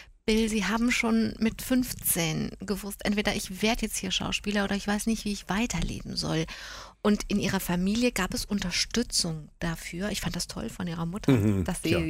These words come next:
Speaker 1: diese
Speaker 2: war auch
Speaker 1: Schule
Speaker 2: toll.
Speaker 1: angemeldet
Speaker 2: Mhm.
Speaker 1: hat. Aber es gab nicht wirklich Verständnis. Also es gab, „Okay, ich, ich, wir sehen, du willst das machen, aber wir können nicht mit dir gehen innerlich.“ Und keiner hatte ihr Talent. Das,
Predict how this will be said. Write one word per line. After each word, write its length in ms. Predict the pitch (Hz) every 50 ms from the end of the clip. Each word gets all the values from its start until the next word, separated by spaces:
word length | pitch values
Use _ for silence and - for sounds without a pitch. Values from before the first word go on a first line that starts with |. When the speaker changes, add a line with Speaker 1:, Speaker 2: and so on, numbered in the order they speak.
| 165 170 175
Speaker 1:
diese 80 | 180
Speaker 2:
war 140 | - - 185
auch 120 | - -
Speaker 1:
Schule 200 | - - 233 -
Speaker 2:
toll. 80 | 254 -
Speaker 1:
angemeldet 540 | - 160 160 165 160 156 156 160 - 110 92
Speaker 2:
Mhm. 80 | 101 113
Speaker 1:
hat. 80 | 107 - - - - - - - - - - - -
Aber 220 | 226 220 196 - - - - -
es 240 | - 214 - - -
gab 240 | - 185 180 - -
nicht 240 | 190 190 185 -
wirklich 320 | 170 180 - - 165 - -
Verständnis. 1160 | - 175 - - - - - 202 202 240 285 302 - - - 180 - - - - - - - - _
Also 160 | - 190 175 175
es 140 | 170 -
gab, 180 | - 147 147 - - -
„Okay, 500 | - - 127 101 - - 208 240 277 269 -
ich, 220 | - 208 - - -
ich, 140 | 196 - - - - - -
wir 140 | 190 196 185
sehen, 280 | 185 220 247 302 320 277
du 120 | 240 214
willst 160 | 208 214 -
das 140 | 185 185 -
machen, 280 | 214 254 - - 214 -
aber 260 | 180 190 180 185 190
wir 80 | 208
können 600 | - - - 208 214 220 220 226 220 220 226 214
nicht 260 | 208 208 208 - - 208
mit 240 | 208 262 - -
dir 140 | - 185 180
gehen 260 | - - 170 170 165
innerlich.“ 580 | - - 247 254 240 196 180 175 - - 175 - - - - - - - - - -
Und 100 | - -
keiner 500 | - - 202 208 262 302 311 285 247 226
hatte 180 | 240 - -
ihr 180 | 226 - 220 220
Talent. 600 | - - 208 202 208 202 185 160 151 151 - - - - - - - - - - - - - -
Das, 480 | - 220 214 - - - - - - -